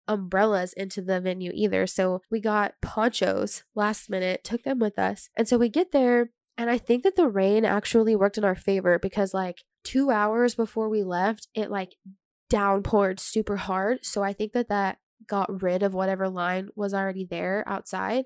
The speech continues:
because it's all general admission, like, it's all standing. So I, we knew there was gonna be a line. And so we go with these ponchos and we get there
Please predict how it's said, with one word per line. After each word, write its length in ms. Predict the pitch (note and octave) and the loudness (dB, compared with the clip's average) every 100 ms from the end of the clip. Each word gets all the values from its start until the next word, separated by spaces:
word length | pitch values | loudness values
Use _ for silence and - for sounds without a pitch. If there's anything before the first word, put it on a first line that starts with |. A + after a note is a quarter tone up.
| _ | _
because 180 | - C4+ | 2 4
it's 120 | C4 | 4
all 220 | G#3+ G#3+ A3 F#3+ | 4 4 4 -2
general 360 | A3 A3+ A3 G3 | -2 0 4 2
admission, 340 | F3+ F3+ F3+ | 2 -2 -2
like, 140 | E3 F#3 | -4 -2
it's 120 | G#3+ | 0
all 180 | G3 G3+ | 0 0
standing. 480 | - F3+ E3+ D#3 F3+ | -4 -6 -6 -10 -8
So 340 | F#3 F#3 - - - | -4 -4 -4 -10 -8
I, 100 | G3+ | -6
we 180 | G3 G#3 | -4 -2
knew 180 | A#3+ | 0
there 100 | A#3+ A#3 | 2 2
was 100 | G#3+ | 2
gonna 140 | G#3 | -2
be 100 | G3 | -2
a 80 | F#3 | -4
line. 400 | F3 F3 - - _ _ - | -4 -4 -6 -12 _ _ -2
And 520 | A#3 A3 G#3+ G#3 G3 _ _ - | 2 4 4 0 -6 _ _ -8
so 200 | A#3 A#3 | -2 2
we 100 | A#3+ | 4
go 140 | A#3 | 6
with 100 | B3+ | 6
these 140 | D#4 D4 | 6 2
ponchos 480 | A#3 A3+ A3 G#3 - | 2 2 4 2 0
and 140 | G#3+ G3+ | -2 0
we 80 | |
get 180 | G3+ A#3+ | 2 2
there 340 | A#3 A3 G#3+ | 2 2 2